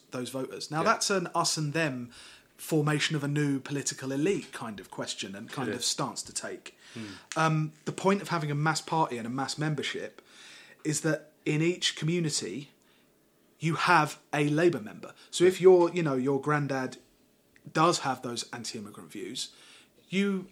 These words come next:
Speaker 1: as his grandson, who he loves, you can talk to him about it.
Speaker 2: Hmm.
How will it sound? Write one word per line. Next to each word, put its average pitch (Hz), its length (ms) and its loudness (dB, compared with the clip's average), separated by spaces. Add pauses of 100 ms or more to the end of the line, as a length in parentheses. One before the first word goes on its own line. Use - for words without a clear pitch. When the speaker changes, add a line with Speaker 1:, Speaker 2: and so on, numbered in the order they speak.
Speaker 1:
as 160 400 2
his 147 200 -4
grandson, 156 640 -4 (100)
who 135 120 -4
he 120 120 -6
loves, 147 520 -2 (600)
you 180 120 -6
can 196 120 -2
talk 214 220 0
to 185 100 -2
him 151 60 0
about 113 280 -8
it. - 100 -14
Speaker 2:
Hmm. 143 160 -8